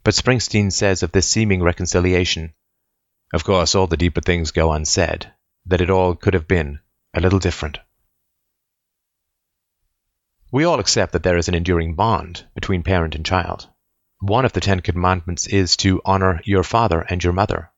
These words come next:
though this must have been a difficult admonition for the children of, for example, Abraham, Rebecca, and Jacob.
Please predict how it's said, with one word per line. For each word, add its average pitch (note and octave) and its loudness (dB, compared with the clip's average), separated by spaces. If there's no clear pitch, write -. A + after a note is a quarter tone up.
though F2+ 2
this F#2+ -2
must G2 -2
have E2+ -10
been F2+ 0
a E2 -2
difficult F2 -2
admonition F2 -2
for F#2+ -2
the F2 0
children F2+ 0
of, E2+ -2
for D2+ -2
example, E2 -2
Abraham, F#2 2
Rebecca, E2+ 0
and E2+ -4
Jacob. F2+ 0